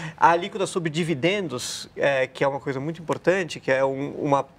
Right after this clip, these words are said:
um tipo de renda que é muito concentrado no topo da distribuição, a maior parte dos dividendos são distribuídos para as pessoas mais ricas, é, a gente tinha uma alíquota de quinze por cento sobre esses, é, sobre distribuição de dividendos,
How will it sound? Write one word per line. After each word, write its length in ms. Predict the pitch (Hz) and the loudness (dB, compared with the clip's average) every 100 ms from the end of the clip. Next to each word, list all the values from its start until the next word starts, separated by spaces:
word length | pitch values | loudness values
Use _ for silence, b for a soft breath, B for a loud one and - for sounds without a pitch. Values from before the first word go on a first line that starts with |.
| _ | _
um 400 | - 123 139 127 | -4 0 0 0
tipo 240 | 139 170 160 | -2 -4 -2
de 140 | 135 | -2
renda 320 | 131 156 160 | 2 0 2
que 140 | 143 147 | -2 -2
é 20 | |
muito 380 | 135 175 233 160 | 0 2 2 0
concentrado 500 | 170 151 147 156 151 | -2 -2 0 0 0
no 80 | 147 | -2
topo 300 | 165 160 143 | 0 0 -2
da 100 | 139 | -4
distribuição, 640 | - 147 135 131 - 160 165 B | -4 -8 -6 -8 -4 -6 -6 B
a 60 | - | 0
maior 180 | 139 170 | 2 2
parte 260 | 156 151 | 0 -4
dos 120 | 156 139 | -8 -12
dividendos 400 | 143 139 151 - | -6 -4 -4 -6
são 80 | |
distribuídos 420 | 143 - 139 147 - | -8 -6 -2 -2 -2
para 120 | 143 | -10
as 40 | |
pessoas 320 | - 139 147 | -8 -6 -6
mais 300 | 131 139 135 | -2 -2 -4
ricas, 400 | - 175 170 139 B B B | -6 -8 -8 -10 B B B
é, 520 | 143 143 143 139 135 - | 0 2 4 2 0 0
a 100 | 139 | 0
gente 220 | 160 151 | 0 -8
tinha 220 | - 185 | -6 0
uma 100 | 180 | 2
alíquota 320 | 151 156 165 | 2 -2 -6
de 80 | 156 | -6
quinze 260 | - 170 165 | -2 -2 -2
por 160 | - | -8
cento 360 | - 160 170 147 | -2 -2 -2 -6
sobre 320 | - 139 123 | -4 -4 -4
esses, 500 | 127 131 127 - - - | -8 -10 -12 -14 -16 -4
é, 460 | - 135 131 131 - | -2 0 0 0 -4
sobre 300 | - 127 131 | -4 -4 -2
distribuição 400 | - 135 135 135 | -4 -4 -4 -6
de 100 | 131 | -6
dividendos, 580 | 123 127 113 151 147 | -6 -2 2 2 0